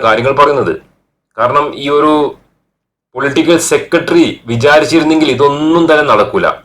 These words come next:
പക്ഷെ ഇതൊക്കെ നടന്നിട്ടും, അയാളുടെ മൂക്കിന്റെ താഴെ നടന്നിട്ടും മിണ്ടാതിരുന്നു, മൗനം പാലിച്ചു, മൗനാനുവാദം കൊടുത്തു എന്ന് പറഞ്ഞാലും തെറ്റൊന്നുമില്ല. അത്രയും ഉന്നത അധികാരത്തിലിരിക്കുന്ന ഈ പി ശശി വിചാരിച്ചിരുന്നെങ്കിൽ ഇവന്മാരൊക്കെ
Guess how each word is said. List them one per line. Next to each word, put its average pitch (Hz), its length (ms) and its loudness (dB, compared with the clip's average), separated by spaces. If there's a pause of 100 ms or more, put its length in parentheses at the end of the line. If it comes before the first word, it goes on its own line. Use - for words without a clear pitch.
(160)
പക്ഷെ 120 220 -6
ഇതൊക്കെ 160 220 2 (120)
നടന്നിട്ടും, 135 440 0 (100)
അയാളുടെ 139 420 2
മൂക്കിന്റെ 143 380 -2 (100)
താഴെ 135 180 4 (100)
നടന്നിട്ടും 123 420 0 (540)
മിണ്ടാതിരുന്നു, 117 640 0
മൗനം 139 360 2
പാലിച്ചു, 92 380 -2 (580)
മൗനാനുവാദം 143 760 2
കൊടുത്തു 113 260 -2 (180)
എന്ന് 123 200 0
പറഞ്ഞാലും 131 340 2
തെറ്റൊന്നുമില്ല. 113 480 0
അത്രയും 160 240 0 (100)
ഉന്നത 147 300 0 (120)
അധികാരത്തിലിരിക്കുന്ന 127 840 0 (200)
ഈ - 20 -4 (140)
പി 117 100 -4 (140)
ശശി 139 340 -2
വിചാരിച്ചിരുന്നെങ്കിൽ 120 760 0 (100)
ഇവന്മാരൊക്കെ 123 640 2